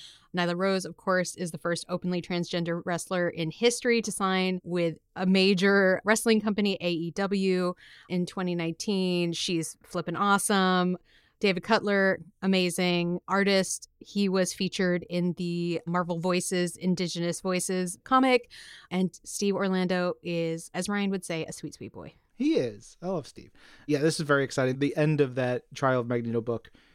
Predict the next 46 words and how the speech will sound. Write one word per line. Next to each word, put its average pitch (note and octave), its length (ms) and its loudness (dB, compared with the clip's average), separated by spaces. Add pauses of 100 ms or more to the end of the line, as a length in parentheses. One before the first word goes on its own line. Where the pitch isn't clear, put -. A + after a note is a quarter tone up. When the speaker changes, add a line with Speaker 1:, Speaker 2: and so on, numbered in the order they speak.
(160)
Speaker 2:
got F#2+ 200 -10
me. G#2+ 120 -12
I A2+ 40 -8
was B2+ 140 -4
very B2 580 -2
happy G#2+ 560 -8
for A#2+ 480 -4
the C3+ 100 -2
return B2 600 -2
of G#2+ 240 -12
Thunderbird A2+ 640 -2
and, A2 200 -8
and B2 120 -2
what B2 140 -2
that B2 140 -6
means. F#3 320 2
So C3 220 0
I'm A#2+ 120 -4
excited A2+ 280 -6
for - 80 -6
this B2 160 -4
book. - 320 0 (300)
Excited F3+ 280 -2
for C3 140 0
a A2+ 60 -6
whole F3+ 180 2
lot D3+ 240 2
more. C3 240 0
We're C3 60 0
gonna C#3+ 120 2
get E3 200 -2
to D#3 100 -6
that D3+ 160 -2
stuff - 220 0
soon. D3+ 340 2
But C#3 120 2
one E3+ 260 2
more F#3 420 2
announcement C#3 480 0
that B2+ 80 -2
we C3 80 0
wanted B2 200 0
to A2+ 60 -4
talk B2+ 200 -2
about C3 180 0
is C3 240 0